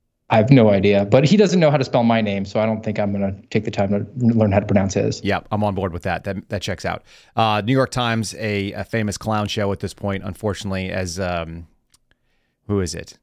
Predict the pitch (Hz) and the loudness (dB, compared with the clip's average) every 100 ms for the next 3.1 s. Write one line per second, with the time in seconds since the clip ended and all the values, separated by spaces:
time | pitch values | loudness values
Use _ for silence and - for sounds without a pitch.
0 | - 139 135 - 123 107 95 87 - 92 | -4 -2 -2 0 0 0 -2 -6 -8 -8
1 | 95 78 92 - 135 120 107 92 - 82 | -6 -6 -6 -2 0 2 0 -2 -6 -10
2 | - - - _ _ _ _ - - - | -10 -16 -18 _ _ _ _ -10 -6 -4
3 | 90 | -6